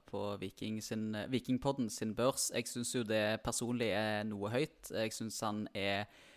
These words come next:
eh, altså absolutt han gjør mye bra i dag,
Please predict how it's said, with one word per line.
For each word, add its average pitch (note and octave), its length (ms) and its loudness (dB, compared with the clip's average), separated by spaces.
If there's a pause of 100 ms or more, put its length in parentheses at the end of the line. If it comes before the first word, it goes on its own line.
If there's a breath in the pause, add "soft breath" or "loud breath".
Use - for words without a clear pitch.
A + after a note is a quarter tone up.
(400 loud breath)
eh, D#2 200 -2
altså - 220 0
absolutt A#2 320 -2
han A#2 140 -2
gjør G#2 100 0
mye G2+ 220 -2
bra G#2 240 2
i A2+ 80 2
dag, G2+ 260 2